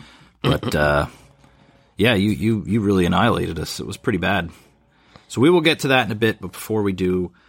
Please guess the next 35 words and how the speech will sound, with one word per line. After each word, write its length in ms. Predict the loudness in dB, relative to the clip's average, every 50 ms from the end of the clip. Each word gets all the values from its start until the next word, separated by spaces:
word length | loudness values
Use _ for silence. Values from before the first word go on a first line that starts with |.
| _ _ _ _ _ _ -8
we're 120 | -6 -2 0
gonna 140 | 0 -2
talk 300 | 0 0 2 2 2 2
a 60 | 0 0
little 240 | 2 2 2 2
bit 160 | 2 2 2 2
about 480 | 2 2 2 2 2 2 0 -4 -8
some 480 | -8 -6 -4 -4 -2 -2 -4 -4 -6 -8 _ _ _ _ _ _ _ _ _ -12
Euro 440 | -6 -2 0 4 4 4 4 4 2
hatred, 600 | 0 0 -2 -2 0 0 0 0 0 0 -2 -8 -10 -12 -14 _ _ _ _ _ _ -8
Euro 240 | -2 0 2 2 2
game 200 | 2 2 2 2
hatred, 480 | 0 -2 -2 -4 -2 -2 -2 -2 -2 -4
not 180 | -4 -4 -2 0
Euro 240 | 0 2 2 2 0
people. 460 | -2 -4 -6 -6 -6 -8 -12 -12 -12 -14 -10
You, 140 | -8 -8 -8
they're 140 | -8 -10 -12
f-, 220 | -12 -12 -14 -14 -14
fine 380 | -12 -6 0 0 0 0 0 -4
people. 340 | -6 -8 -10 -10 -12 -16 -16 -18 -14 -6
The 100 | -6 -2
games 640 | 2 4 4 4 4 2 -2 -4 -4 -4 -6 -8 -10
I'm 160 | -12 -12 -10
talking 380 | -10 -8 -8 -8 -8 -10 -12 -12
about. 300 | -10 -10 -10 -10 -10 -12 -18 -20 -20 -20 -20 -20 -20 _ _ -4 0
And, 320 | 2 2 2 2 2 2
uh, 460 | 2 0 0 0 0 0 0 0 -2 -2
we 120 | -2 0
got 100 | 2 2
a 40 | 4
little 180 | 4 4 4 4
Mind 320 | 4 4 4 4 2 2
Bro-, 240 | 2 2 2 0 0
Mind, 360 | 0 2 2 2 2 -2 -4